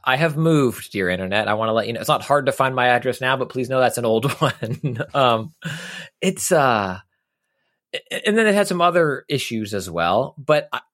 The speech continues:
I agree with you both that I, I know, I'm trying to think how to say this. I know video game websites had a great year last summer, um, 'cause we were all at home clamoring for anything, you know, entertainment, media, news. I need to have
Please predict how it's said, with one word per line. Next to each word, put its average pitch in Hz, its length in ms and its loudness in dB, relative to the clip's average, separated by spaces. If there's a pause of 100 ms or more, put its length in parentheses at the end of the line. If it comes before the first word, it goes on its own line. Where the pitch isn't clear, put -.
(300)
I 143 120 2
agree 147 1080 -2
with 120 280 0
you 123 120 -2
both 113 520 0
that 101 320 0 (320)
I, - 80 -6 (1700)
I 156 60 0
know, 175 320 0 (160)
I'm 117 140 -6
trying 110 160 2
to 92 60 -4
think 98 140 -6
how 90 60 -2
to 90 60 -2
say 87 160 -4
this. 78 260 -8
I 135 80 0
know 165 180 4
video 135 240 2
game 113 180 0
websites 101 360 0
had 92 140 -2
a 90 40 -2
great 85 300 -2
year 82 360 -6
last 78 240 -2
summer, 78 340 -8 (440)
um, 90 260 0
'cause 104 180 -6
we 110 80 -2
were 104 100 4
all 101 140 6
at 95 80 2
home 95 300 -2
clamoring 92 540 -2
for 98 140 -4
anything, 87 600 -4
you 95 60 -8
know, 87 260 -6
entertainment, 139 600 0
media, 127 360 2
news. 123 340 2
I 104 40 0
need 120 140 0
to 120 80 4
have 113 120 0